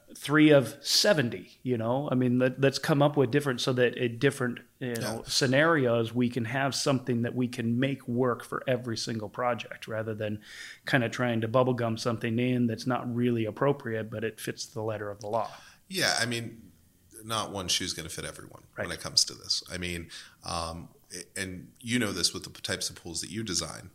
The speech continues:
Speaker 2: is, is it, like I said, it sounds great on paper
Speaker 1: Right.
Speaker 2: and it sounds great in theory, but the way the innovation's going in the pool industry, the more and more, um, things we put in our backyard,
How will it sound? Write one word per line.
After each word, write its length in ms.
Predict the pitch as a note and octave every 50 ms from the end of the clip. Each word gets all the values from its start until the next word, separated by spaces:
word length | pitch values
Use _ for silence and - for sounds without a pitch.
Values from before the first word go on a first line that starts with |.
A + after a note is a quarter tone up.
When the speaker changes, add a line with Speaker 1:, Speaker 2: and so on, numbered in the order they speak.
| _ -
Speaker 2:
is, 580 | D2+ F2+ E2+ E2+ E2 E2 D#2+ - - - - -
is 760 | - D2+ - - - - - - - - _ - - - - -
it, 300 | G2+ G#2 G2+ - - -
like 160 | G#2+ G#2+ G2
I 20 |
said, 200 | F2+ - - G2
it 80 | - -
sounds 260 | - - G2+ G2 F#2+
great 220 | - - G2+ G2 F2
on 100 | D#2 F2
paper 540 | - - F#2 F#2 - A#2 A#2 B2 B2+ - - _
Speaker 1:
Right. 120 | - C3+ G#2+
Speaker 2:
and 60 | G2
it 80 | F#2 E2+
sounds 220 | F2+ G2 F#2+ F2
great 240 | - - G2 F#2 F2
in 120 | E2 E2
theory, 360 | - - B2+ C3 B2+ G#2 F2+
but 300 | F2+ F2 F2 E2+ D#2+ - - - - - - - _ _
the 100 | - F2+
way 140 | F#2+ F#2
the 120 | F#2 F#2 F#2
innovation's 460 | F#2 F#2 F2+ F2+ F2+ F2 - F#2 F2+
going 180 | F#2 F2+ F2 E2+
in 80 | E2
the 80 | E2 E2+
pool 240 | - - G2 G2 G2+
industry, 560 | G#2 G#2+ G#2+ - - - A#2 A2+ A#2 B2 B2 A#2 - _ _ -
the 160 | - G2 F#2
more 220 | F#2+ F#2 F#2 F#2
and 100 | F2+ F2+
more, 420 | F2+ F2+ F2 F2 F2+ F2 F2 F2 - - -
um, 300 | E2+ F#2 F2+ E2+ E2 E2
things 240 | - G2 F#2+ F2+
we 80 | - E2+
put 200 | E2 - G2+ G2
in 100 | G#2+ A2+
our 100 | A2 G#2+
backyard, 600 | G#2 G#2 G2 G#2 - - G#2+ G2+ G2+ G2+ G#2 G2+